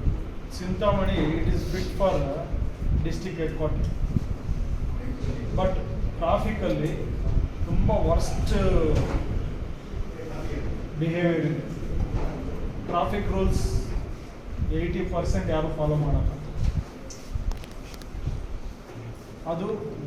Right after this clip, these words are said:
ಒಂದು ದಿವಸದ ದಿನ, ಒಂದು ದಿವಸದಲ್ಲಿ ಚೇಂಜ್ ಮಾಡೋಕ್ಕಾಗಲ್ಲ.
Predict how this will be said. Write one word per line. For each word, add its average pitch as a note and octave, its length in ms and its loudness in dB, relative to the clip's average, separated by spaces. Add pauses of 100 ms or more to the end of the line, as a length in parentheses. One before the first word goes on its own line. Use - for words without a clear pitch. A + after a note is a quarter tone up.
(100)
ಒಂದು F#3 320 0
ದಿವಸದ G3 480 -2
ದಿನ, F3+ 340 0
ಒಂದು F3 400 0
ದಿವಸದಲ್ಲಿ - 720 -2 (1500)
ಚೇಂಜ್ F#3+ 280 2
ಮಾಡೋಕ್ಕಾಗಲ್ಲ. D#3 560 2